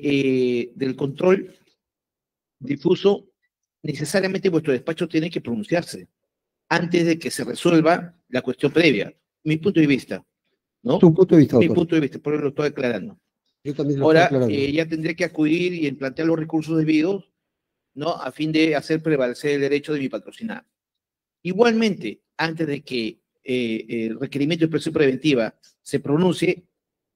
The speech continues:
Speaker 1: tiene que haber también un pronunciamiento de la cuestión previa y de las excepciones que se han planteado. O sea, no se puede,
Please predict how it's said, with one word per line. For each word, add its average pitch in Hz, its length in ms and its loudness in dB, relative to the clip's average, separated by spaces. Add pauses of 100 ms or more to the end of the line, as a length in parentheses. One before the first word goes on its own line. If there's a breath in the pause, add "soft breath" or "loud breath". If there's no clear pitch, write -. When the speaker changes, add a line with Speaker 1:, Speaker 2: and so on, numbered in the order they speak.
(120)
Speaker 1:
tiene 165 260 2
que 151 100 -4
haber 160 220 6
también 147 280 2
un 170 80 -6
pronunciamiento 160 640 -2
de 165 80 6
la 139 80 2
cuestión 139 340 -8
previa 160 540 2
y 143 80 -4
de 135 120 -2
las 127 200 -4
excepciones 156 560 -2
que 151 100 -6
se - 120 -6
han - 60 -6
planteado. 151 640 2 (460)
O 127 80 -14
sea, 123 140 -6
no 160 140 2
se 247 140 2
puede, 196 560 6